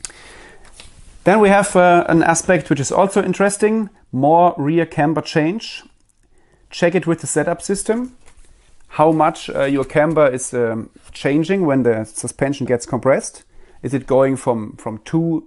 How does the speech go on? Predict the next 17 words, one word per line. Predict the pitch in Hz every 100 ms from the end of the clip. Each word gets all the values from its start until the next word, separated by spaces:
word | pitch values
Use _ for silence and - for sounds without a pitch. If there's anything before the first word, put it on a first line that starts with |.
| -
to | 131
maybe | 123 120 117 113 110 -
two | 147
point | - 117 107
two | - 175
degrees, | 175 180 190 208 -
or | 117
to | - 107
two | - 131
point | 113 110
five, | - 143 156 190
or | -
two | - 135 120 113 -
to | 110
three | - 135 175
degrees? | 175 185 202 214 - - - - -
Um, | - 131 139 135